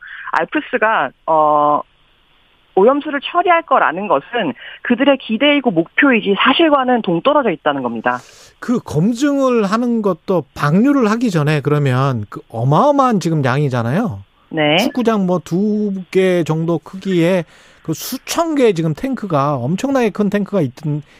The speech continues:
Speaker 2: 있던데 그 이런 탱크들의 물이, 오염수가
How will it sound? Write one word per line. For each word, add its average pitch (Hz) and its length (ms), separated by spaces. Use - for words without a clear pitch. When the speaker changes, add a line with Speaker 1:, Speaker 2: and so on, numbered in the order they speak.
Speaker 2:
있던데 135 760
그 147 720
이런 233 500
탱크들의 220 1000
물이, 143 760
오염수가 156 840